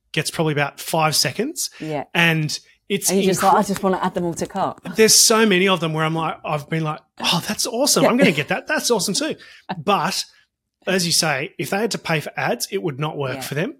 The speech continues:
Speaker 2: Yeah.
Speaker 1: And that's why every time, uh, the next TikTok or Instagram or whatever comes out and the organic reach is huge, the people that get in early explode. And
Speaker 2: Yeah.
Speaker 1: they've got, you know, the ones that I follow have got, like, two million followers.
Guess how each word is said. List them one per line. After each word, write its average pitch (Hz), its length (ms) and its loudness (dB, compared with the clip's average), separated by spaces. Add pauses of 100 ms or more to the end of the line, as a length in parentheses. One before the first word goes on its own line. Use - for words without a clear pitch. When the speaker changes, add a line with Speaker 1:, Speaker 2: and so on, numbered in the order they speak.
(220)
Speaker 2:
Yeah. 127 200 -10
Speaker 1:
And 156 140 -2
that's 170 300 -2
why 147 460 -4 (160)
every 170 200 -2
time, 151 480 -2
uh, 131 200 -6 (220)
the 143 80 -8
next - 360 -6
TikTok - 480 -4
or 135 80 -4
Instagram 143 480 -2
or 127 80 -4
whatever 139 220 -4
comes 135 280 -8
out 147 220 -4
and 139 160 -6
the 143 140 -2
organic 147 340 -4
reach 143 220 -4
is - 120 -4
huge, 165 300 -4 (500)
the - 80 -8
people 196 420 0
that 175 140 0
get 160 140 -2
in 143 180 -6 (120)
early 160 500 -2 (720)
explode. 165 800 2
And 156 180 0
Speaker 2:
Yeah. 147 140 -4
Speaker 1:
they've 147 200 -2
got, 151 260 -4 (240)
you 151 100 -4
know, 151 80 -2
the 151 80 -2
ones 170 200 2
that 139 100 0
I 135 60 0
follow 139 180 -2
have 131 80 -4
got, 170 80 -6
like, - 160 -12
two - 200 -2
million 143 280 -2
followers. - 540 -4